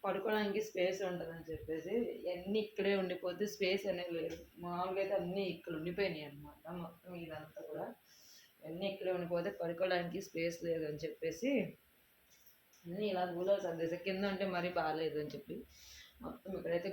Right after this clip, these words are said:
గూళ్ళల్లో సర్దేశాను. అంతా అది అయిపోయింది. ఇంక ఇక్కడ మాత్రం వంటగదిలో ఉన్నాయి కొన్ని సామాన్లు, రోజువారికి వాడుకునే సామాన్లు అన్నీ అని ఇక్కడ పెట్టేశాను నేను.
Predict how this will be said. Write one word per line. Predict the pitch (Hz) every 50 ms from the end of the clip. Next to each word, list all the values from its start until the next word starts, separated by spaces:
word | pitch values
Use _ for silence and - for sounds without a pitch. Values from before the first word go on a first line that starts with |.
| 165 160
గూళ్ళల్లో | 170 170 175 175 170 165 165 165
సర్దేశాను. | 156 143 143 147 151 147 151 151 143 147 165 185 190 175
అంతా | 160 151 175 170
అది | 160 147 147
అయిపోయింది. | 151 147 - 156 151 147 147 156 208 294 - - - - - - - - - - - - 170
ఇంక | 170 180 175 165
ఇక్కడ | 175 170 165 160 160 160
మాత్రం | 156 165 165 165 - - - 202 226 247 247 247 - - 185 165
వంటగదిలో | 165 165 170 190 196 196 190 190 180 165 156
ఉన్నాయి | 156 156 160 175 175 170 175
కొన్ని | 170 165 165 165 165
సామాన్లు, | 160 165 170 180 165 156 160 156 156 170 220 285 - - - - - - - - - - - - - - - - - - - - - - _ - - - - - - - - - - - - - -
రోజువారికి | 180 185 190 196 202 196 196 190 180 170 180 175
వాడుకునే | 175 170 175 190 185 185 180 175 175 175
సామాన్లు | 170 170 170 170 170 160 165 170
అన్నీ | 170 170 175 180 185 180
అని | 180 190 202 190
ఇక్కడ | 190 - 151 156
పెట్టేశాను | 160 160 160 160 175 180 175 180 165 156 151 151
నేను. | 147 147 151 156